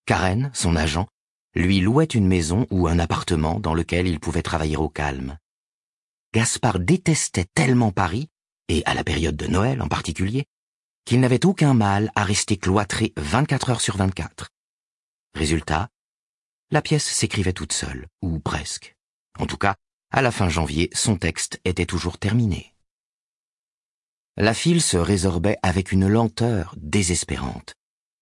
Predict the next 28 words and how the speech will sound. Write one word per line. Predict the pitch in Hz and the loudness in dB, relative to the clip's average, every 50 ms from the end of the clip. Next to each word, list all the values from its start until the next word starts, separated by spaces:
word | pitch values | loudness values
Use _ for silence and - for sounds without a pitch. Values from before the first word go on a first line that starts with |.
| _ _ _ _ _ _ - | _ _ _ _ _ _ 0
L'attente | 87 92 90 - - - 85 85 90 92 - - - | 0 0 0 0 -2 -2 0 0 0 -2 -6 -10 -12
devenait | - 78 - 80 78 80 80 80 - | -8 -6 -4 -2 -2 -2 -2 -2 -4
épreuve. | 85 - - - 80 71 67 67 65 - - - _ _ _ _ _ _ _ _ _ _ _ _ _ _ _ _ _ - | -6 -6 -6 -6 -6 -6 -6 -8 -14 -16 -18 -20 _ _ _ _ _ _ _ _ _ _ _ _ _ _ _ _ _ -6
Des | 98 92 95 92 | 0 2 2 2
gamins | 82 98 95 87 85 87 95 | 2 2 2 2 2 2 2
surexcités | - - - 98 90 92 - - - 90 - - 82 92 | 0 0 0 0 0 0 0 -2 -4 -4 -2 -2 -2 0
faisaient | - 95 87 76 90 | 0 0 0 0 0
la | 82 80 | 0 -2
course | - - 92 - - - | -2 -2 -4 -2 -2 -2
entre | 85 76 - - | -2 -2 -2 -2
les | 80 82 | -2 0
barrières | 78 82 78 73 73 78 87 90 | 0 0 -2 -2 0 0 0 0
en | 82 78 - | 0 -2 -2
hurlant. | - 92 80 - - 65 69 85 - _ _ _ _ _ _ _ _ _ _ _ _ _ - | -2 -2 -2 0 0 -2 -2 -4 -8 _ _ _ _ _ _ _ _ _ _ _ _ _ -2
Un | 87 92 90 | -2 0 0
couple | - 107 101 - 107 92 | 0 -2 0 0 0 2
de | 92 90 | 2 2
personnes | - 95 - - 95 90 90 80 | 0 0 -2 0 2 2 2 2
âgées | 87 85 80 - 87 104 | 2 0 0 0 0 0
se | - - 85 | 0 0 -2
tenaient | 78 - 85 80 82 80 | -2 0 2 2 2 2
l'une | 73 78 78 78 | 0 0 0 0
à | 76 | 0
l'autre | 73 87 110 113 - - _ - | 0 -2 -4 -6 -8 -14 _ -8
pour | - 78 | -6 -4
ne | 71 65 | -4 -4
pas | 60 - 82 | -2 -4 -2
s'effondrer. | - - 73 - - 73 69 67 65 80 98 | -2 -2 -4 -4 -4 -4 -4 -4 -4 -6 -6